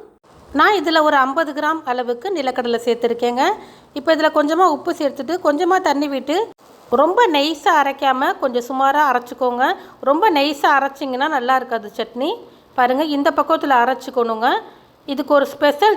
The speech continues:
தாளிப்பு இருக்குதுங்க. அந்த தாளிப்பு தாங்க இந்த சட்னி செம்ம டேஸ்டா இருக்கிறதுக்கு காரணமா இருக்குது. இப்போ பாருங்க, நல்லா அரைச்சு எடுத்துட்டு வந்துட்டேன்.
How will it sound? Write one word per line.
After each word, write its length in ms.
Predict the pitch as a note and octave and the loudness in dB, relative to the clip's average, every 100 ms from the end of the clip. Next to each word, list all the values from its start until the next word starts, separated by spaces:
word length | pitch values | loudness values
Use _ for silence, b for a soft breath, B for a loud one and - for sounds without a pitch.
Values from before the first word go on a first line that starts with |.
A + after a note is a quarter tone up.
| G#4+ | 2
தாளிப்பு 380 | B3+ C#4+ E4 - | 2 2 0 -8
இருக்குதுங்க. 380 | B3+ B3 A#3+ B3+ D4+ | -10 -8 -8 -8 -8
அந்த 120 | B3+ - | -8 -4
தாளிப்பு 360 | A#3+ D#4 D#4+ C4 | -2 -2 -4 0
தாங்க 160 | B3+ D4 C#4+ | 2 0 -2
இந்த 100 | B3 | -2
சட்னி 300 | A#3+ A#3 D4+ C#4+ - | -2 -2 -4 -8 -4
செம்ம 340 | A#3+ A#3+ C4+ C#4 | -2 0 -2 0
டேஸ்டா 300 | B3+ C4 C#4 B3 | 0 0 0 0
இருக்கிறதுக்கு 480 | A#3+ G#3+ G3+ A#3 D#4+ - B B - | 0 -8 -6 -4 -6 -8 B B 0
காரணமா 400 | A#3 A#3+ A3+ A3 G#3+ | 0 2 0 0 -2
இருக்குது. 340 | G#3+ G#3 C4+ G#4 B B B | -2 -2 0 -2 B B B
இப்போ 160 | C4 A#3+ | -4 2
பாருங்க, 260 | A#3+ B3 C#4+ D#4 | 2 2 0 0
நல்லா 180 | B3+ C4 B3 | 2 2 2
அரைச்சு 240 | C4 C4+ B3+ | 0 -2 -4
எடுத்துட்டு 260 | A#3+ C4 | -4 -4
வந்துட்டேன். 300 | B3 B3 G4 | -4 -2 -4